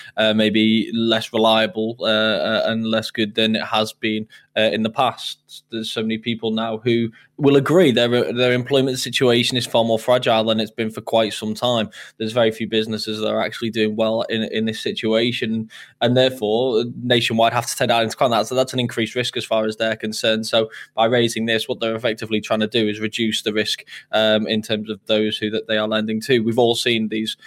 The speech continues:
uh, business loans that are going out at the mi-, at the minute,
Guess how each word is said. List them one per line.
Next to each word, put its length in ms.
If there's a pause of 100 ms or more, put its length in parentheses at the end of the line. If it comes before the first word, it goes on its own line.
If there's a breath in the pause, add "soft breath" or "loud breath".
(160 loud breath)
uh, 160
business 460
loans 320
that 120
are 60
going 200
out 220
at 120
the 80
mi-, 240
at 160
the 60
minute, 320